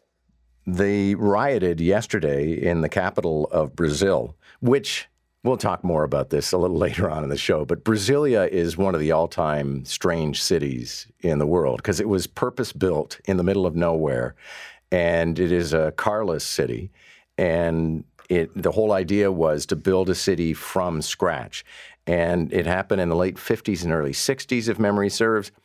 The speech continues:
And the thing is, back then, they had some pretty weird impressions of what would make the perfect city. And Brasilia is either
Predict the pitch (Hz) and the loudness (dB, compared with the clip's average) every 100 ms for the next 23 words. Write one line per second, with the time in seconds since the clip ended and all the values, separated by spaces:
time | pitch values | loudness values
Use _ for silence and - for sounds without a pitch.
0 | _ 117 117 127 123 113 110 - - 87 | _ -2 0 0 0 0 -2 -12 -6 -2
1 | 107 101 117 101 95 101 98 - 101 - | -2 0 0 0 2 0 0 -2 -4 -2
2 | 92 80 80 82 82 82 82 82 90 73 | -2 -2 -2 0 2 2 0 -2 -4 0
3 | 85 78 - 71 69 69 78 67 71 80 | -2 -2 -4 -4 -6 -8 -8 -6 0 0
4 | - 78 73 73 73 - - _ _ - | 0 -4 -2 -2 -2 -4 -16 _ _ -6
5 | 80 - - - 80 - - 78 62 - | -6 -2 -4 -2 -8 -8 -2 -2 -2 -10
6 | _ _ _ - - - - _ - 78 | _ _ _ -20 -20 -20 -20 _ -2 0
7 | 76 76 73 76 76 - 233 110 104 90 | 0 0 -2 -2 -6 -10 -8 0 0 2
8 | 107 117 107 98 - 95 80 - 90 101 | 0 2 2 2 2 -2 0 0 0 0
9 | 90 82 78 73 | 0 0 0 -2